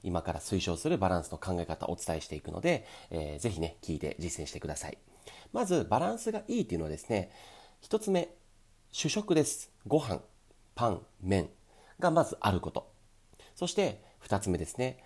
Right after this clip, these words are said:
おかず。肉とか魚とかね。まあ、ちっ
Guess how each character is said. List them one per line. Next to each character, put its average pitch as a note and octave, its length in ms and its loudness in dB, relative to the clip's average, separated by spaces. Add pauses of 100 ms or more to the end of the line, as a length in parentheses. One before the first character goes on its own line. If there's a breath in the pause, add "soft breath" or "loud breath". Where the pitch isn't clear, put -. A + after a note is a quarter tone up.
(280 loud breath)
お B2 120 4
か D3+ 160 4
ず。 A#2+ 300 2 (920 loud breath)
肉 G2+ 280 2
と F2+ 140 0
か - 140 -8
魚 F2 400 0
と - 100 -8
か - 120 -6
ね。 A#2+ 220 -2 (640 soft breath)
ま F3+ 280 0
あ、 - 140 -20 (100)
ち F#3 140 0
っ F#3 40 -2